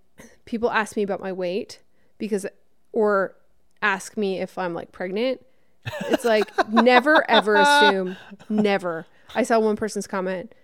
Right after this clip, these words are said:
Speaker 1: and they said, "Never assume what is or what isn't in somebody's uterus." And I was like,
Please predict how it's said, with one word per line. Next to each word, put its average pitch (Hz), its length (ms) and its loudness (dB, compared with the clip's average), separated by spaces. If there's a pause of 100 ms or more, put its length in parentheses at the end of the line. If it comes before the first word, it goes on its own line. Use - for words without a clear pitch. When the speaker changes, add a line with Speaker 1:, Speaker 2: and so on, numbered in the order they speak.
(500)
Speaker 1:
and 214 80 -4
they 202 60 0
said, 190 340 -2 (240)
"Never 220 640 2
assume 202 400 -2
what 185 160 0
is 180 360 -2
or 190 200 -4
what 170 180 -4
isn't 185 240 -10
in 165 180 -4
somebody's 175 380 -10
uterus." 175 540 -6
And 196 160 -8
I 170 40 -4
was 175 140 -10
like, - 240 -10